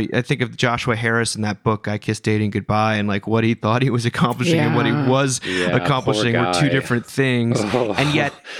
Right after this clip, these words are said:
Speaker 1: but, and yet
Speaker 2: Or, like,
Speaker 1: maybe it
Speaker 2: Veggie Tales, right? That guy did the
Speaker 1: Yeah.
Speaker 2: same thing. And Keurigs. You know, it's a list.
Speaker 1: <laughs> The arrival
Speaker 2: They all
Speaker 1: fallacy's
Speaker 2: regret.
Speaker 1: everywhere.
Speaker 2: Yeah.
Speaker 1: It's everywhere.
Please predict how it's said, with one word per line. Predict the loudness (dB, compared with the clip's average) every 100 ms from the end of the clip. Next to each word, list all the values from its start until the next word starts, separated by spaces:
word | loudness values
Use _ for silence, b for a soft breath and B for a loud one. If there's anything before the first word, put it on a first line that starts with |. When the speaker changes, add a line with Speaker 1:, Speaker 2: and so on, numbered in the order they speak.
| B
Speaker 1:
but, | -4 0
and | -2 0
yet | 0 2
Speaker 2:
Or, | 0
like, | 2
Speaker 1:
maybe | 0 0
it | 0
Speaker 2:
Veggie | 0 -2 -4
Tales, | 0 2 2 0 0
right? | 0 -2 -2
That | -2
guy | 0 -2
did | -2
the | -2
Speaker 1:
Yeah. | -2
Speaker 2:
same | 0 -2 -2
thing. | -2 0 -2 -6 _ _ _
And | -2 0 0
Keurigs. | 0 2 2 2 0 -4 -6 -6 -4
You | -2
know, | 0
it's | 0 -2
a |
list. | 0 0 0 0
Speaker 1:
<laughs> | 0 0 -8 -4 -2 -2 -2 -4 -2
The | 0
arrival | 2 2 2 0
Speaker 2:
They |
all | 0
Speaker 1:
fallacy's | 0 0 2 2
Speaker 2:
regret. | 2 2 0
Speaker 1:
everywhere. | 0 0 0 0 0 0 0 -2
Speaker 2:
Yeah. | 0 0
Speaker 1:
It's | -2 -6 -2 0 -2
everywhere. | -2 0 0 0 2 0 -2